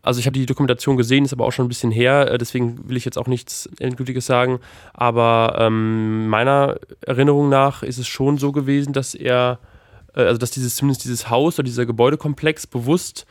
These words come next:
ähm, mit einer Drohne, äh, auf, mit der Drohne drauf geschossen wurde. Ähm, es befanden sich halt zu dem Zeitpunkt mehrere Leute in dem Gebäude oder in diesem Gebäudekomplex. Aber ob's jetzt konkret er getr-, getroffen werden sollte, bin ich mir jetzt nicht sicher. Aber vielleicht hat Anna da gerade was rausgefunden?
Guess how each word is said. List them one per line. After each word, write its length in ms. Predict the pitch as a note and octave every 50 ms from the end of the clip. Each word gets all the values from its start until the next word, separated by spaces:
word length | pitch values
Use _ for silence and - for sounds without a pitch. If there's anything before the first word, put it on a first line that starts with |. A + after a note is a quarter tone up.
| - - - - _ _ _ _ -
ähm, 560 | D#3+ D#3 D#3 D#3 D#3 D#3 D#3 D#3 D#3 - -
mit 100 | - D#3
einer 140 | D#3+ D#3 D3+
Drohne, 1000 | C#3 C#3+ C#3 D3+ E3 E3+ D#3+ D#3+ D#3 D#3 D#3 - - D3 D3 D3 D3 C#3+ C#3+ D3+
äh, 40 |
auf, 180 | - D3 - -
mit 180 | - C#3 D3+ D3
der 60 | D3
Drohne 180 | C#3 D3 D3+
drauf 220 | C#3+ C#3 C3+ C#3 -
geschossen 440 | - C#3 - D#3 D3+ - - E3 D3
wurde. 340 | D3+ D#3 D#3 D3+ D#3 D#3 D3+ - - - - - - _ _ _ -
Ähm, 100 | - C3
es 100 | B2 -
befanden 340 | - B2+ B2 - C3 A2+ B2
sich 120 | B2 A#2+
halt 100 | B2+ B2
zu 100 | - -
dem 80 | B2 A#2+
Zeitpunkt 380 | - - B2 A#2+ - B2+ - -
mehrere 340 | B2 C3 D3 D3+ D3 C#3+
Leute 680 | D3+ C#3+ C#3 C#3 C#3+ - D3 D3 C#3 C3+ C#3 - - - -
in 100 | C3 C3+
dem 140 | C#3 C3+ C3
Gebäude 480 | B2+ B2 B2 B2+ C3 C3+ C#3 C3+ C3+
oder 120 | C3 B2 A#2+
in 60 | A#2+
diesem 160 | A#2 A#2 A#2+
Gebäudekomplex. 840 | A#2 A#2 A#2 A#2+ A#2+ A#2+ - B2 A2+ - - C3 - - - - - - - - - - - _ -
Aber 180 | - - A#2 -
ob's 200 | A2 - - -
jetzt 160 | A2+ - -
konkret 760 | - A#2+ A2 - - - C3 C#3 C#3+ C3 - - - - - - - _
er 320 | - B2+ C3 C3+ C#3 C3+
getr-, 400 | C3+ C3+ C#3 C3+ - - - - - - - - _ _ - -
getroffen 320 | - C#3 - D3 C3 D3 C#3
werden 160 | C#3 C3 B2+
sollte, 240 | C3 C3 B2+ C3+ B2+
bin 160 | A#2+ B2+ B2
ich 140 | C3 A#2 B2
mir 60 | C3
jetzt 120 | A#2+ -
nicht 140 | - B2 -
sicher. 240 | - C3+ A#2+ B2+ A#2+
Aber 100 | A2+ A2+
vielleicht 160 | - B2 -
hat 80 | A#2+ B2
Anna 280 | B2+ C#3 C#3+ D3 C#3+
da 120 | C#3+ - C#3+
gerade 200 | B2+ C#3 C#3 C#3
was 180 | C#3+ - -
rausgefunden? 540 | C#3+ C#3+ - - C#3+ - D#3 D#3+ - E3 D#3+